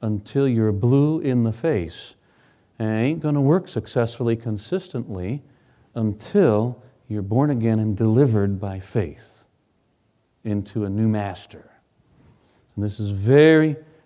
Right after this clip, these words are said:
very, very important. And so thus Paul says in Romans six that if you have been baptized into Christ,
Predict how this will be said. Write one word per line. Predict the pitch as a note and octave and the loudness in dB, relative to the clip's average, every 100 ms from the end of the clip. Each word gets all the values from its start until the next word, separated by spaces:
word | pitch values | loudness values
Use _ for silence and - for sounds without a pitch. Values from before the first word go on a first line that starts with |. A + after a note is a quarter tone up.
| _ | _
very, | A#2 B2 C3 B2+ B2+ B2+ A#2+ _ _ _ A2 | -2 2 4 4 2 0 -6 _ _ _ -6
very | A2 A#2+ A#2 A#2 A2+ - _ B2 | 2 4 4 4 0 -8 _ -4
important. | A2+ - E3+ D3+ G#2 G#2 | -4 4 6 6 2 -4
And | A2+ | -4
so | G#2+ C#3 | 0 0
thus | A#2 C#3 C3+ | 4 2 2
Paul | - D#3 D#3+ F3+ | -2 4 6 4
says | F3+ - G#2+ F#2+ B2+ - - _ _ _ _ _ | 0 0 2 2 -2 -8 -20 _ _ _ _ _
in | C3 A#2+ | 0 4
Romans | B2 B2 A#2+ A2+ | 6 6 4 0
six | - A3+ E3 A2 - - - _ _ _ _ _ _ _ C3 | 0 4 6 4 -4 -16 -20 _ _ _ _ _ _ _ 0
that | B2+ C3 - | 2 2 0
if | D#3+ D#3 D3+ - | 2 2 2 0
you | D#3 F3 | 2 2
have | D3+ D3+ B2+ | 0 0 0
been | C3 C3 B2 | 0 2 0
baptized | A#2 D#3+ G3+ - F#3 F3+ F3 D#3+ - - - | 4 4 4 0 -2 2 4 2 0 -12 2
into | F#3+ G#3 G#3 - A#2+ | 6 6 4 -2 -6
Christ, | - B2+ G2+ B2+ D3+ - | 2 4 4 0 -6 -18